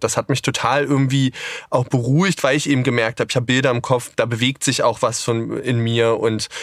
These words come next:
ich kann mir null vorstellen, wie das dir wahrscheinlich auch gehen muss mit dem Thema.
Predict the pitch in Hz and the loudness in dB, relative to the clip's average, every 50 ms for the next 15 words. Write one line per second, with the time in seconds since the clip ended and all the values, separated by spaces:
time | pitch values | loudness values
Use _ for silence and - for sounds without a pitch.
0 | - - - - - - - - - 143 139 147 147 139 131 139 151 175 190 165 | -12 -12 -14 -16 -6 -4 -4 -2 0 2 2 4 4 4 4 4 4 4 2 0
1 | - - 151 135 135 135 - - 123 120 113 120 131 135 131 120 - - - 135 | 0 0 2 2 2 2 2 0 0 0 0 0 2 2 2 0 -2 -4 0 2
2 | 139 147 151 135 113 117 107 - 120 107 107 107 113 101 113 113 - 117 113 120 | 4 4 4 4 2 0 0 0 0 0 -2 0 0 -2 -2 0 0 0 0 0
3 | 120 113 104 98 95 - - 95 92 90 - 98 95 90 - - 90 87 90 92 | 0 0 0 0 0 -2 -4 -4 -6 -6 -6 -6 -8 -6 -4 -2 -2 0 0 0
4 | 120 139 | 0 -2